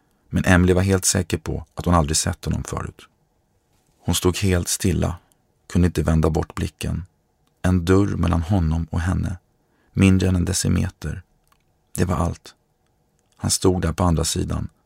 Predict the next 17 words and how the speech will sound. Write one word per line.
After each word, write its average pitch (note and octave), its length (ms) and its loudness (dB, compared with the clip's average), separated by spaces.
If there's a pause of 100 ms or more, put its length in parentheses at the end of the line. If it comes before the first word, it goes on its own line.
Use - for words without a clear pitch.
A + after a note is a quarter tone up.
(600)
Han - 140 -8
såg - 200 -4
allvarlig F#2 560 -2
ut. - 300 -14 (2250)
Kanske F2+ 280 0
lyssnade F#2+ 460 0
han. F#2+ 200 -4 (540)
Kanske - 320 0
funderade F2+ 440 0
han F2 160 0
på F2+ 100 -4
hur F2 40 0
han F2 100 0
skulle F2 220 -4
göra F2+ 300 2
det F#2+ 80 0
här. D#2+ 240 -4